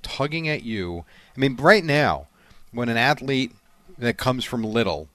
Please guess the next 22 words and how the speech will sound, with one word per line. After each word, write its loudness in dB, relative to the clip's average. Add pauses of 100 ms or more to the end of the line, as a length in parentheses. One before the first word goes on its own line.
(520)
makes -2
it -8
big, -2 (220)
I -8
mean, -4
you've 0
read 8
all 6
the -6
stories. -4 (360)
They're, 4
they 2
can't -2
trust 0
their 2
brothers, 2
sisters, -2
and -4
parents 4
in -8
some -4
cases. -6